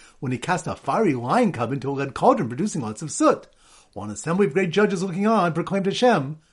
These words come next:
was powerful and awesome. Which reminds us that the Gemara explains the reason why the Anshe Knesset Gedolah were called by that name is that they restored Moshe Rabbeinu's praises of Kodesh Baruch Hu, of Gibor and Nor, that Yirmiyahu and Daniel had ceased to use,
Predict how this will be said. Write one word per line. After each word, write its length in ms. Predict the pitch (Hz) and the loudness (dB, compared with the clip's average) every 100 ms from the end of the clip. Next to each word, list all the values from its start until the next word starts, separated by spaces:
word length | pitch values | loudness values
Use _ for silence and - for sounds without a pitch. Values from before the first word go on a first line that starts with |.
| - | -8
was 100 | 160 | -8
powerful 580 | - 190 202 110 95 - | -4 2 2 2 -8 -18
and 100 | - | -12
awesome. 420 | 104 117 - - - | -8 -8 -10 -14 -4
Which 180 | 180 160 | -2 0
reminds 220 | 202 240 | 4 4
us 40 | 156 | 2
that 120 | 147 | -2
the 60 | |
Gemara 160 | 185 277 | 0 0
explains 340 | 165 - 202 | 0 0 0
the 100 | 139 | 2
reason 400 | 156 156 269 254 | 0 2 0 0
why 120 | 214 165 | 0 0
the 100 | 165 | -2
Anshe 320 | 175 165 156 | -4 -4 -4
Knesset 240 | 156 143 | -4 -4
Gedolah 240 | 139 165 135 | -2 0 0
were 80 | |
called 300 | 110 - 262 | -4 2 2
by 80 | 294 | 4
that 200 | 117 104 | 0 -6
name 260 | 92 90 - _ _ - - | -12 -18 -20 _ _ -14 -6
is 100 | 143 | -2
that 100 | 175 | 0
they 100 | 254 | 2
restored 360 | 226 220 196 | 0 2 2
Moshe 180 | 165 190 | 2 0
Rabbeinu's 300 | 185 170 160 | 0 0 -2
praises 340 | - 185 175 147 | -4 -4 -4 -4
of 80 | |
Kodesh 220 | 135 139 127 | -4 -4 0
Baruch 240 | 190 226 | 2 2
Hu, 100 | 165 | 2
of 140 | 123 | -2
Gibor 260 | 123 190 170 | -2 -2 0
and 80 | 143 | 0
Nor, 180 | 214 185 | 2 2
that 140 | 143 | 0
Yirmiyahu 520 | 151 170 160 156 143 - - | 0 0 2 2 0 -4 -8
and 140 | 156 135 | -4 0
Daniel 300 | 143 165 175 | 2 4 2
had 120 | 135 | 0
ceased 220 | 185 - | -6 -6
to 80 | 127 | -4
use, 500 | 151 285 165 156 | 2 4 4 2